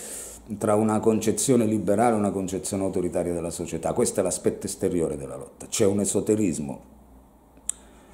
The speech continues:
Eh, vabbè, la nota è scritta <laughs> troppo piccola. Ce l'ho gli occhiali più grandi, ma sono brutti, sono rotondini, mi ci vergogno.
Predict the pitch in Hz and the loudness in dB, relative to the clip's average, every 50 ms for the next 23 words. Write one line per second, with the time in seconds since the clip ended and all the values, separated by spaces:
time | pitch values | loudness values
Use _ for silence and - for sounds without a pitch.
0 | - - - - - - - - - - - - - - - - - - - - | -20 -20 -20 -20 -20 -20 -20 -20 -20 -20 -20 -20 -20 -20 -20 -20 -20 -20 -20 -20
1 | - - - - - - - - _ - _ _ _ - _ - 131 139 147 143 | -20 -20 -20 -20 -20 -20 -20 -20 _ -20 _ _ _ -20 _ -14 -14 -12 -12 -12
2 | 139 131 - - 131 131 131 - - - - 71 71 71 82 87 82 82 - - | -12 -12 -12 -10 -10 -10 -10 -12 -14 -16 -16 -14 -12 -8 -8 -8 -6 -6 -8 -10
3 | - - 95 87 - - - - - 143 - - - 143 135 - 127 107 95 - | -8 -8 -6 -4 -2 0 2 4 4 4 4 4 4 6 6 6 4 2 0 0
4 | 147 - - - - - - - 170 123 104 - - - - - - - - - | -2 -2 -2 -4 -10 -8 -6 -4 -2 -4 -4 -6 -10 -18 -20 -20 -18 -18 -18 -14
5 | - - - - - - - - - - - - - - - - - - - - | -12 -12 -10 -10 -10 -10 -10 -10 -10 -12 -12 -14 -16 -18 -18 -18 -20 -20 -20 -20
6 | - - - - - - - - - - - - - - - 185 214 226 196 165 | -20 -20 -12 -8 -8 -8 -8 -10 -20 -20 -20 -20 -10 2 8 10 12 12 12 10
7 | 131 113 95 - 110 104 104 - 104 95 104 101 85 82 85 87 104 98 120 120 | 8 6 6 6 6 6 6 4 4 4 4 4 2 2 0 0 2 4 4 4
8 | 113 113 131 143 143 127 139 - 101 107 101 104 110 98 107 110 107 107 110 117 | 4 6 8 10 8 8 6 4 2 2 2 2 2 2 2 0 0 0 0 0
9 | 113 104 101 101 101 90 - 95 92 104 98 92 87 95 95 82 78 71 | -2 -2 -2 -2 -4 -4 -2 0 2 2 2 0 2 2 2 2 2 -2